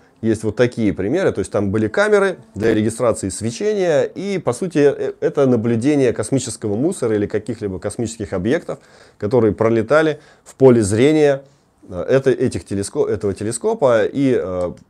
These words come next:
этого спутника. Э, одна из важных задач, то есть, в общем-то, у него было, э, два направления исследований. Он смотрел вверх, и он смотрел вниз.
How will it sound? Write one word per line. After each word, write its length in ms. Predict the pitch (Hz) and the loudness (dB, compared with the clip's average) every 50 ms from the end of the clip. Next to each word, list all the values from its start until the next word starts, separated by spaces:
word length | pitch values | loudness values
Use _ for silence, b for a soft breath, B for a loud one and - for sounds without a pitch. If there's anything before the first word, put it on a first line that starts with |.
| _ - | _ -10
этого 280 | 110 107 98 110 104 101 | -8 -4 -2 -2 -2 -2
спутника. 480 | - - 104 92 80 87 80 - - _ b b b b b b b b b b | -4 -4 -6 -4 -4 -8 -12 -14 -18 _ b b b b b b b b b b
Э, 260 | - 90 87 90 87 - _ | -8 -4 -4 -4 -4 -4 _
одна 300 | - 117 127 143 196 196 | 0 0 2 4 6 4
из 120 | 175 135 120 | 4 4 2
важных 420 | 110 139 175 170 139 117 117 101 | 2 4 4 4 4 2 0 0
задач, 420 | 95 92 113 113 151 196 226 220 - | 2 2 2 4 4 4 2 2 0
то 80 | - | -2
есть, 120 | 131 117 - | -2 0 0
в 40 | 151 | -2
общем-то, 300 | 156 - - 113 - 113 | -2 -2 -6 -6 -2 0
у 20 | |
него 160 | 120 139 156 | 2 4 4
было, 480 | 135 120 131 131 127 120 - - 101 101 | 4 6 6 6 6 6 4 0 -4 -4
э, 20 | 95 | -2
два 220 | 95 117 156 165 | 2 4 4 4
направления 540 | 151 131 - 127 123 120 120 123 120 117 117 | 4 4 4 4 4 4 4 4 4 4 2
исследований. 560 | 113 - - 110 101 87 85 80 76 71 69 | -2 -2 0 0 0 0 0 -4 -6 -8 -8
Он 140 | - 90 92 | -4 -4 -4
смотрел 400 | - - 101 92 78 82 80 78 | -4 -2 -4 -2 0 -2 -2 -2
вверх, 420 | 85 92 110 185 226 233 226 - _ b b b b b - | 0 4 6 6 6 6 2 -8 _ b b b b b -4
и 80 | 98 | 2
он 100 | 107 135 | 2 2
смотрел 460 | 139 - 127 123 107 110 107 113 110 | 2 4 2 2 2 4 2 2 2
вниз. 400 | 101 82 110 113 107 85 - - | 2 0 -2 -2 -2 -4 -6 -12